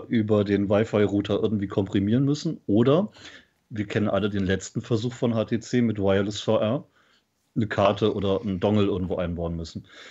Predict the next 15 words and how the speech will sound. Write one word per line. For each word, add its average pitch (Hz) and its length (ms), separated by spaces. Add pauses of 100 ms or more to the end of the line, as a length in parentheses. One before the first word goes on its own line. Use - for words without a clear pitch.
(100)
Dass - 180
das - 160
mit 110 120
der 110 120
Karte 120 320
irgendwie 117 600
nicht 120 220
so 127 140
die 113 120
Massen 110 360
erreicht, 104 440
haben 110 120
wir 104 60
alle 98 140
gelernt. 92 420